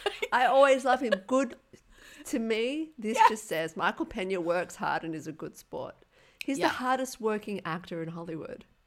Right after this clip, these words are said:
Speaker 1: He is.
Speaker 2: He does
Speaker 1: I,
Speaker 2: everything.
Speaker 1: yeah. I love him.
Speaker 2: Everything. <laughs> He did Dora the Explorer.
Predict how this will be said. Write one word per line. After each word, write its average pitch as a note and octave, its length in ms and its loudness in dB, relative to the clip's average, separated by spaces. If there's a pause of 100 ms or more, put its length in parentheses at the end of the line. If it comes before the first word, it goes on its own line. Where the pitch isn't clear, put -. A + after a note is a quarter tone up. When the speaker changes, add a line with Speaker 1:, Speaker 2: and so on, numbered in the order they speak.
(200)
Speaker 1:
He A3+ 220 0
is. F3+ 480 -2 (540)
Speaker 2:
He F#3 100 -2
does F#3 240 0 (240)
Speaker 1:
I, F3 80 4
Speaker 2:
everything. F3+ 360 -2
Speaker 1:
yeah. - 80 -8 (540)
I F3+ 100 -2
love E3+ 120 0
him. - 120 2
Speaker 2:
Everything. - 400 -6 (140)
<laughs> - 120 -18
He F4+ 160 6
did A4 280 0
Dora A3 300 0
the G#3 120 -4
Explorer. F#3 840 -6